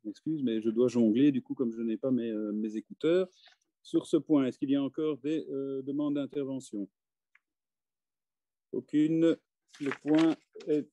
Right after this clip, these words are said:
dès lors adopté. Nous pouvons passer au point huit, approbation du profil de fonction et de l'appel au candidat pour l'admission au stage dans une fonction de directeur adjoint de l'Académie communale Franz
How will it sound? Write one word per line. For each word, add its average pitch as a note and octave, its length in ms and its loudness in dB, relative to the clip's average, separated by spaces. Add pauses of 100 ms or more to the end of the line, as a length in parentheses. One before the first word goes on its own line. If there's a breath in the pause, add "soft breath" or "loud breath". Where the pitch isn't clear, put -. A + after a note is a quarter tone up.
dès C3+ 180 -2
lors D3 360 -2 (220)
adopté. C#3+ 540 -4
Nous D3 120 -4
pouvons C#3 240 -4
passer C#3 220 -6 (100)
au D3 100 -2
point D3+ 260 2
huit, D#3 220 -4 (120)
approbation C3+ 720 -4
du B2+ 140 -10
profil C3 320 -4
de B2+ 60 -4
fonction C3+ 500 -4
et B2 40 -4
de B2+ 80 0
l'appel B2 300 0
au A#2+ 80 -2
candidat B2+ 340 -2
pour B2+ 140 -6
l'admission B2+ 680 -6
au B2 120 -4
stage C3 460 -4 (460)
dans B2+ 200 -2
une C#3 180 -2
fonction C#3 640 0
de A2+ 340 0
directeur B2 400 -6
adjoint A#2+ 360 -6
de G#2+ 100 -4
l'Académie G#2 420 -2
communale G#2+ 360 -4
Franz G#2 280 -8